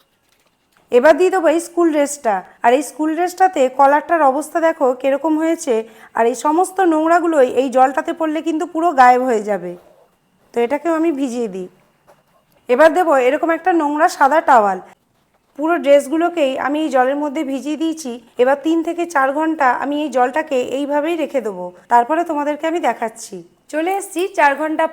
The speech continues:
পর। এবার চার ঘন্টা পর আমি তোমাদেরকে সবার প্রথমে যেটা দেখাবো, সেটা হচ্ছে একটু জলটা দেখাবো। এইখানে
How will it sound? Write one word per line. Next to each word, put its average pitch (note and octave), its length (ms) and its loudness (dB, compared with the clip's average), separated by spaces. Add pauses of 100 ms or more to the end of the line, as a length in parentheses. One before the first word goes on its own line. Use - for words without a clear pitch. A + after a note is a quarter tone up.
পর। G3 180 -4 (300)
এবার B3 160 -6 (100)
চার C4 220 4
ঘন্টা E4+ 240 2 (140)
পর C4 200 8 (160)
আমি C#4+ 200 -2
তোমাদেরকে E4+ 460 -4
সবার C4+ 260 -2
প্রথমে E4+ 320 -2
যেটা E4+ 160 2 (100)
দেখাবো, E4 300 0 (160)
সেটা C#4+ 220 -4
হচ্ছে D#4+ 220 -6
একটু F#4+ 120 -8 (140)
জলটা C4+ 360 2 (100)
দেখাবো। G3 320 -6 (360)
এইখানে E4 280 -6